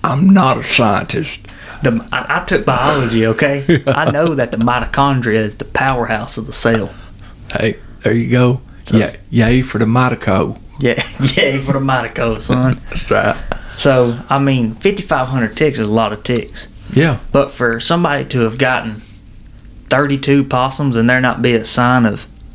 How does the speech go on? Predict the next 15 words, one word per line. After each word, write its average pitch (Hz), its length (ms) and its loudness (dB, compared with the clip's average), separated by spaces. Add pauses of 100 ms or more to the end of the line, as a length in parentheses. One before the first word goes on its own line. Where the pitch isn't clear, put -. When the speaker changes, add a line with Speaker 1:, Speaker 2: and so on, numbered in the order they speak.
(460)
Speaker 2:
ticks - 320 0
in 104 140 -6 (420)
any 147 340 6
of 160 160 6
'em, 180 200 4 (300)
Speaker 1:
Right. 98 380 2
Speaker 2:
I - 600 -16
feel - 140 2
like - 100 -10
thirty-two 135 340 0
is 127 80 2
a 110 60 2
lot 113 380 -2
of - 80 -12
possums. - 600 -4